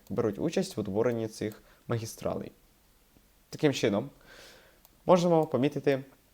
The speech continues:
вени радіаліс, тобто променеві вени. Їх дві, так як вони супроводжують одну артерію.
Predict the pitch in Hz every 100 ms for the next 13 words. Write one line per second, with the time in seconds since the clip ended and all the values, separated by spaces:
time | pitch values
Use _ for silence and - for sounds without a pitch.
0 | _ 120 113 131 131 123 - 117 123 113
1 | 123 98 87 - - - _ _ - -
2 | _ - 143 117 117 123 117 110 101 110
3 | 107 87 85 - _ - 127 107 - 107
4 | 113 156 143 - 120 131 - - 107 123
5 | 131 139 131 - - 123 107 113 127 123
6 | - 117 - 127 95